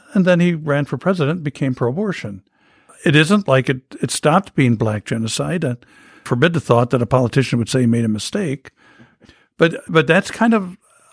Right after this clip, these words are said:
a mentality. And the problem is, for those of us who do this kind of work, this is a near and dear issue for us. So it becomes a high prominent issue. The po-, the point is, is that you still get down to the base issue, and that is, why are we willing to take life?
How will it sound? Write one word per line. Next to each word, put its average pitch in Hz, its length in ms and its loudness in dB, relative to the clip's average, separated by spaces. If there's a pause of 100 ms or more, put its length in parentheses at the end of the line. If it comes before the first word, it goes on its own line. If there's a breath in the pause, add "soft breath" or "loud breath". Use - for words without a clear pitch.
(140)
a 175 60 2
mentality. 160 680 2
And 139 280 0 (500 soft breath)
the 151 100 0
problem 196 360 4
is, 135 140 0
for 151 100 -2
those 160 240 0
of 147 80 -2
us 147 220 0
who 151 80 -2
do 135 180 2
this 143 260 0
kind 127 220 -2
of 113 100 -6
work, 117 480 -8 (200)
this 147 180 2
is 180 100 0
a 139 80 6
near 139 240 6
and 139 100 2
dear 127 200 0
issue 160 300 0
for 107 240 -8
us. 104 120 -12
So 139 280 -2
it 127 80 -4
becomes 147 320 -2
a 127 60 0
high 139 160 0
prominent 180 440 -4
issue. 110 300 -8 (540 loud breath)
The 139 120 2
po-, 208 240 -2
the 165 80 4
point 208 300 4
is, 131 200 6
is 120 140 0
that 120 380 0 (800 soft breath)
you 185 180 0
still 226 260 4
get 175 160 -2
down 143 280 2
to 131 100 -4
the 123 100 -2
base 143 400 0
issue, 117 340 -2
and 120 120 0
that 127 160 0
is, 120 300 -4 (500 soft breath)
why 139 260 0
are 190 100 2
we 196 160 0
willing 143 340 2
to 156 80 -4
take - 360 -4
life? - 400 -10